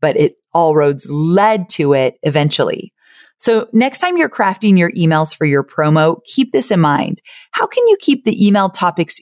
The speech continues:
unique to continue to engage and add value and drive traffic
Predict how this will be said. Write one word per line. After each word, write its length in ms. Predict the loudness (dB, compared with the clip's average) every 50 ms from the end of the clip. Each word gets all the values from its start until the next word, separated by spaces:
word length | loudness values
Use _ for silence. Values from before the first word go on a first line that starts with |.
| _
unique 880 | -6 0 2 4 6 6 6 6 6 6 4 4 2 0 -2 _ -20 -20 _ _ _ _ _ _
to 100 | -4 -2
continue 480 | 0 2 2 2 2 4 4 4 4 4
to 120 | 2 2
engage 640 | 2 2 2 2 2 2 2 4 4 2 2 0 0
and 280 | -2 0 0 0 -2 -2 -8 _ _ _ _ _ _ _ -6
add 240 | -4 -2 -2 -2 -4
value 640 | -2 -2 0 0 2 0 0 2 2 2 2 2
and 260 | 2 2 0 -2 -4 -8 _
drive 340 | -2 0 0 2 2 0 -2
traffic 680 | -4 -6 -4 -2 -2 -2 -2 -2 -2 -2 -2 -2 -4 _